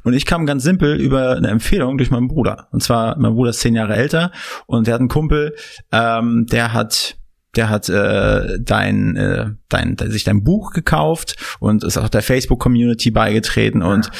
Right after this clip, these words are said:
Speaker 2: ja.
Speaker 1: der hat einfach eine krasse Transformation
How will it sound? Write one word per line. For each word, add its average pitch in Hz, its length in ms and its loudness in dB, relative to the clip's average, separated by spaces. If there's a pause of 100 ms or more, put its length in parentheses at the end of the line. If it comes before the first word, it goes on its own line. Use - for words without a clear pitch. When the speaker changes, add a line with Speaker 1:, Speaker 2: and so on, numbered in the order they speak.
Speaker 2:
ja. 95 60 0
Speaker 1:
der 95 100 2
hat 101 40 -4
einfach 107 200 2
eine 107 360 2
krasse 120 340 -2
Transformation 120 1040 2